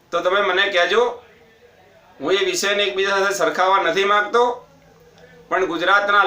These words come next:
લાખો નાગરિકો એવા છે કે જે લોકો રેગ્યુલર દારૂ પીવે છે, માટે એવા લોકો ઉપર કોઈ એક કાયદો થોપી શકાય નહીં.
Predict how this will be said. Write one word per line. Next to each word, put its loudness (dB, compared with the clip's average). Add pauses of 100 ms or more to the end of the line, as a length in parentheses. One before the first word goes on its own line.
લાખો 0
નાગરિકો 0
એવા 4
છે 4 (920)
કે 0
જે 4
લોકો 2 (560)
રેગ્યુલર 0
દારૂ 2
પીવે 0
છે, 4 (920)
માટે 0 (1400)
એવા 4
લોકો 2 (120)
ઉપર 2 (1300)
કોઈ 0
એક 2 (100)
કાયદો 2 (120)
થોપી -2
શકાય 2
નહીં. 2